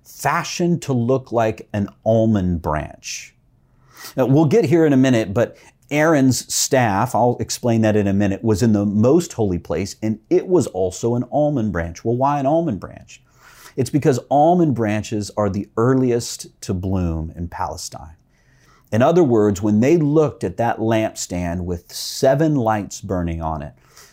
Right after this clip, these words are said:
the nation of Israel w-, were to remember that God hastens to keep his promises. Now, you may have noticed that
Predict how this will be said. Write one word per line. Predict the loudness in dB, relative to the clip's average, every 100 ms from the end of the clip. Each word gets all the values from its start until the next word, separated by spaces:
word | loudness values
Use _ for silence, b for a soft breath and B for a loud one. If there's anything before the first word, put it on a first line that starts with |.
| b
the | 0
nation | 2 2 0 -2
of | 0
Israel | 0 0 -2 -2 -2
w-, | -6 -6 -4 -6
were | -8 -6 -2 -4
to | -2 -2
remember | 0 0 0 0 0 -2 -4 b b b
that | -8 -6
God | -2 0 -2
hastens | -6 -14 -4 -4 -4 -6 -8 -8 -12 -14 -18 -20 _ _ _ -10
to | -10
keep | -8 -4 -4 -4 -10
his | -14 -14
promises. | -8 -6 -6 -10 -16 -16 -20 -20 -20 _ _ _ _ _ _ _ _ _ -16 B B
Now, | 2
you | 4
may | 4
have | 4
noticed | 4 4 4 2 0
that | -2